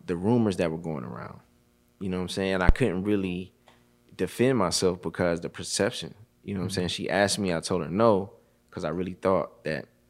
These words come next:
Speaker 1: you know, she wasn't pregnant. But in reality, um, she was.
Speaker 2: Mm-hmm.
Speaker 1: And that made me look like a liar to my
Speaker 2: Sure.
Speaker 1: mom, you know? So that was, that was really rough to deal with. But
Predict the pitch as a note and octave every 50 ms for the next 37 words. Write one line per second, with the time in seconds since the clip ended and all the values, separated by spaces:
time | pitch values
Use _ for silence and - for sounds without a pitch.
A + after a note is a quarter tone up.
0 | _ _ _ _ _ - E2+ F2 D#2 D2 - - - F#2 E2+ D2+ E2+ - - -
1 | G#2+ A2 A2 G2 F2+ G2+ - - _ _ _ _ _ _ _ _ _ _ _ _
2 | _ - F2+ F#2 F2 D#2+ C2+ - - - _ _ _ E2+ F2 E2+ F2+ E2 E2+ F#2
3 | G#2 A#2 A#2+ A2+ G2+ F#2 E2+ E2+ D#2+ D#2 D#2 E2+ - _ _ _ _ _ _ _
4 | _ _ _ _ _ - B1 C2+ B1 A1+ G#1 A#1+ - - _ - - - G2 F2+
5 | F2+ G2+ A2+ G#2+ E2 A#1+ G1+ - - - - - E2 F2 E2+ D#2+ D#2+ D#2 D2+ G#1
6 | - - _ _ - F#2 F2 E2 F#2 F#2 F#2 F2+ F#2 G#2 A2 G#2 G2 F2 C#2+ C2+
7 | E2 - - - A1+ A1 A#1 G#1 G1+ A1+ - - - F2 D2 A2 G#2+ G#2 G2+ F#2
8 | G2 F2+ D#2 D2+ E2+ - - _ _ _ _ _ _ D2+ E2+ F2 F2+ F#2 F#2 F2+
9 | - - - D#2+ D2 D2+ D2 - _ _ _ _ _ _ _ _ _ _ F2+ F2
10 | F2+ F2 E2+ F2 F#2 F#2+ F#2+ F2+ F#2 F#2 F2+ E2+ D#2+ D#2+ F2 F2+ F2 - - C#2+
11 | - E2+ F#2 F#2+ F2+ E2+ E2+ E2+ D#2 - - D#2 C#2+ -